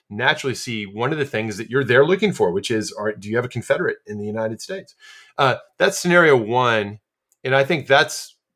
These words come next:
what everyone thinks of the propriety of that. That's, that's much less controversial than scenario two. Scenario two would be a situation where there's, there's no such discovery of Mutarov in the first instance by the analysts who are looking at the proper seven oh two targets.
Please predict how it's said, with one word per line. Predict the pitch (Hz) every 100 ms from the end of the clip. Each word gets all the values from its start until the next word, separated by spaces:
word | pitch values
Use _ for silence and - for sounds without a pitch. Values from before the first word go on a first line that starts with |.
| _
what | 113 127
everyone | 139 139 123
thinks | 131 117 -
of | 101
the | 98
propriety | 95 123 123 107
of |
that. | 92 90
That's, | 107 - _ _ _
that's | 113 107 -
much | 131 165
less | 147 -
controversial | 139 120 104 107 107 107
than | 98
scenario | - 110 95
two. | 90 - - 175 110 98 98 _ _ _
Scenario | - 170 151
two | 139 196 233
would | 196
be | 139
a |
situation | 131 131 123 117 120 120
where | 110 104
there's, | 95 123 117 110 - _ _ _ _ _ _
there's | - 135 117
no | 135 165
such | 180 165 -
discovery | - - - 147 139 123 113
of | 98
Mutarov | 110 107 107 101
in | 98
the | 95
first | - 139 131
instance | 110 101 - 104 95 -
by | 107 101
the | 104
analysts | 110 110 104 95 -
who |
are | 110
looking | 104 107 101
at | 90
the |
proper | 95 107 107 104
seven | - 101 92
oh | 87
two | -
targets. | 98 147 165 123 101 -